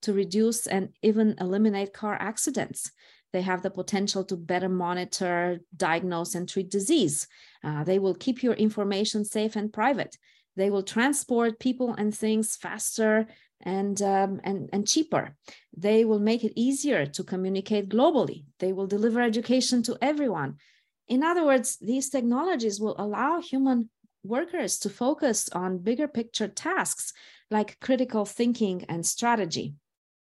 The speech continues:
And all the fields that have data can benefit. And so, uh, for example, in medicine, we have a lot of data.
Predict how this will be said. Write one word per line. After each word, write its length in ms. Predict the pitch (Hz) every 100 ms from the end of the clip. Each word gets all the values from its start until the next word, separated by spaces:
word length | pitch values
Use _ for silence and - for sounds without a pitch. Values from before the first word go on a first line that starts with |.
| _ _ _ _ _
And 200 | 240 269 262 - - -
all 220 | 294 370
the 160 | 427 427
fields 280 | 247 294 330
that 180 | - 185 - _ -
have 300 | - 285 196
data 380 | 185 339 302 170
can 180 | 165 175
benefit. 580 | 165 277 190 - 147 - _ - -
And 200 | - 214
so, 500 | 214 - 220 214 - -
uh, 140 | 190
for 180 | - 277
example, 720 | 214 196 233 294 175 196 208
in 180 | 190 208
medicine, 640 | 220 262 196 - 120 190 - - - - -
we 120 | 214
have 200 | 220 208
a 60 | 202 196
lot 120 | 196
of 120 | 185
data. 380 | 220 254 -